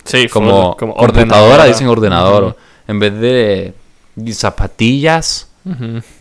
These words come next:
Speaker 2: O, ¿me entiende? Hay un,
Speaker 1: Sí, sí, o sea, lit-, los, los españoles son los más heavies, pero yo sí creo que los alemanes
Speaker 2: Ajá.
Speaker 1: también son como
Speaker 2: Pero los más pronuncian, digamos, marcas en inglés, los más las pronuncian como en español.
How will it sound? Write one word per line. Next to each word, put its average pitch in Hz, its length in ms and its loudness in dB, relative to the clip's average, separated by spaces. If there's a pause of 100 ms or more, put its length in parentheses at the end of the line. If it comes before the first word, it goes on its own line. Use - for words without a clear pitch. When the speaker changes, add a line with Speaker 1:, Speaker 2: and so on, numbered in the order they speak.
(120)
Speaker 2:
O, 87 500 -8
¿me 95 120 -10
entiende? 127 300 -4
Hay 95 80 -2
un, 120 340 -2
Speaker 1:
Sí, - 160 -8
sí, 214 240 0
o 131 100 2
sea, 160 220 2
lit-, 120 300 -4
los, 127 260 -2
los 120 240 -4
españoles 120 460 -4
son 175 80 -2
los 170 80 -2
más 151 200 2
heavies, 151 220 -2
pero - 160 -8
yo 107 140 -8
sí 113 120 -10
creo 131 200 -6
que 135 60 -8
los 127 120 -2
alemanes 117 380 -2
Speaker 2:
Ajá. 113 80 -10
Speaker 1:
también 110 260 -8
son 117 120 -12
como 117 380 -12 (180)
Speaker 2:
Pero 135 160 2
los 127 140 6
más 120 200 0
pronuncian, 143 340 0
digamos, 135 220 0
marcas 117 340 -2
en 151 100 -4
inglés, 117 640 -4
los 113 160 -4
más 92 140 0
las 104 140 -2
pronuncian 98 340 -6
como 98 400 -6 (140)
en 98 180 -6
español. 90 600 -8